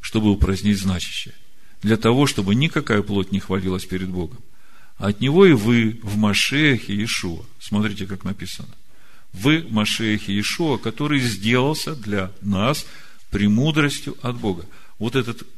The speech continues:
момент "сделался для нас премудростью от Бога", э, вот в первом Петра второй главе и втором Коринфян первой главе,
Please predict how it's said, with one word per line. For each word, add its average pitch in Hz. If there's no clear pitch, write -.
момент 110
"сделался 104
для 110
нас 95
премудростью 107
от 104
Бога", 131
э, -
вот 95
в -
первом 104
Петра 139
второй 113
главе 98
и 92
втором 101
Коринфян 113
первой 104
главе, 98